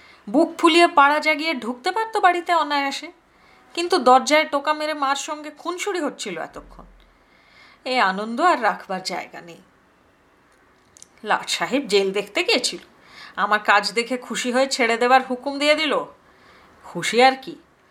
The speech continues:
হেড জমাদার সাহেবকে টাকা খাইয়েছিল, সেই সুপারিশ করে দিয়েছিল জেলার বাবুর কাছে, তাই বেশি রেমিশন পেয়ে গেলাম। আচ্ছা, তুই কুপিটা জ্বাল তো আগে, তারপর সব কথা হবে।" দরকারের চাইতেও জোরে কথাগুলো বলল সৌখী,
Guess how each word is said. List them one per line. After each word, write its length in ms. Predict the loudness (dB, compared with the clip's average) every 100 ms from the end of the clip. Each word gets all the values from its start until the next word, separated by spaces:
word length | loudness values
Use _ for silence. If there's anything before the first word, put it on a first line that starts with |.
| _ _ -4
হেড 260 | 4 4 4
জমাদার 360 | 2 2 0
সাহেবকে 380 | -2 -2 -2 -2
টাকা 280 | 0 0 0
খাইয়েছিল, 520 | -2 -4 -4 -8 -12 -20 _ _ _ _ _ _
সেই 320 | -8 -4 -2 -2
সুপারিশ 420 | 0 0 0 0
করে 220 | 0 2
দিয়েছিল 400 | -2 -6 -4 -4
জেলার 320 | -2 0 2
বাবুর 240 | 2 -2 -4
কাছে, 380 | -6 -6 -12 -16 _ _ _ _ _
তাই 140 | -8
বেশি 280 | -4 -4 -2
রেমিশন 400 | -4 -4 -6 -6
পেয়ে 180 | -6 -4
গেলাম। 300 | -6 -8 -14 _ _ _ _ _ -20 -20 -4
আচ্ছা, 260 | 0 0 0 -4 -20 -20 -20 -16
তুই 100 | -10
কুপিটা 340 | -2 2 2
জ্বাল 220 | 4 2 2
তো 100 | 0
আগে, 220 | -2 -4
তারপর 340 | -4 -2 -4
সব 160 | -4 -4
কথা 240 | -4 -4 -8
হবে।" 140 | -8 -16 _ _ _ _ _ _ -20 -20 -20 -20 -20 -2
দরকারের 540 | 2 4 4 0 0
চাইতেও 440 | 0 -2 0 -4 -4
জোরে 340 | -4 -4 -2
কথাগুলো 460 | -2 -4 -4 -6 -6
বলল 280 | -6 -6 -6
সৌখী, 480 | -4 -6 -6 -12